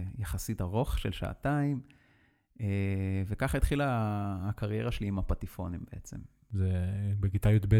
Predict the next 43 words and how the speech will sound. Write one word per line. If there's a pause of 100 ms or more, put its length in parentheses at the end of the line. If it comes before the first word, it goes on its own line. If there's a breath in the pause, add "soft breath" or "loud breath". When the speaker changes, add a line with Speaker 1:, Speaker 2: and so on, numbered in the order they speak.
Speaker 2:
לחשוב
על
זה,
אה,
שאתה
נוסע (200)
כל
פעם
מזיכרון
ל-, (760 soft breath)
לתל
אביב,
וזה
היה
עוד
לפני
הרבה
שנים,
אז
זה
לא
מהתקופה
שעוד
היום
התחבורה
לא
טובה,
אז,
אז
בכלל
זה
לא
היה
משהו. (220 soft breath)
Speaker 1:
זה
נכון,
זה
הייתי,
היה
לי
פעם
בשבוע
טיול,